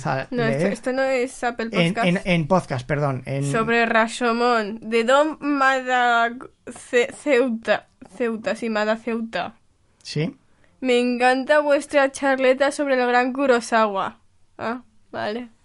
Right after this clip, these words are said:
Speaker 2: Un poco, un poco podrías haber añadido algo más.
Speaker 1: Bueno, oye, perdone, nos ha dejado una valoración de cinco estrellas y ha dicho que le ha gustado nuestra charleta sobre Kurosawa.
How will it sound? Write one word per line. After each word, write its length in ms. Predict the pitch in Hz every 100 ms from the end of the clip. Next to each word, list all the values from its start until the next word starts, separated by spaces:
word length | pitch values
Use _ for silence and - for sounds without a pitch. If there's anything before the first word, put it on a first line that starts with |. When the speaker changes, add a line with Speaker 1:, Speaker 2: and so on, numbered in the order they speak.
| _
Speaker 2:
Un 100 | 240
poco, 180 | 226 226
un 120 | 233
poco 180 | 233 226
podrías 340 | 226 220 226 226
haber 100 | 220
añadido 280 | 226 226 220
algo 160 | 220
más. 200 | 226 262 -
Speaker 1:
Bueno, 400 | - 123 156 -
oye, 200 | 123 151 160
perdone, 420 | 156 151 190 165
nos 200 | 160 -
ha 60 |
dejado 380 | 196 190 190 175
una 160 | 185 175
valoración 400 | 185 196 175 170
de 100 | 156
cinco 300 | 143 185 190
estrellas 460 | 175 - 190 233 -
y 80 | 170
ha 60 |
dicho 200 | 165 202
que 80 | 185
le 80 | 170
ha 40 |
gustado 440 | 175 170 - 175 220
nuestra 280 | 196 - 151
charleta 340 | 151 156 -
sobre 560 | 175 185 151 143 135 127
Kurosawa. 640 | 156 143 147 156 127